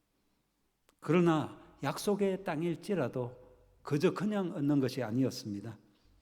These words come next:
목숨을 건 전쟁을 치루어야 합니다. 요단을 건넌 후 이 첫 가나안 전투가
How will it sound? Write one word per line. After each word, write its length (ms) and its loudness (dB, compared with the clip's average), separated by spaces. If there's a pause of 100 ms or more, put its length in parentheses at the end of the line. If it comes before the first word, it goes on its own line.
(320)
목숨을 600 2
건 280 -2 (220)
전쟁을 800 0
치루어야 500 -2
합니다. 400 -10 (2000)
요단을 400 10
건넌 340 6
후 340 -2 (440)
이 340 -8 (480)
첫 320 -6
가나안 460 0
전투가 600 -2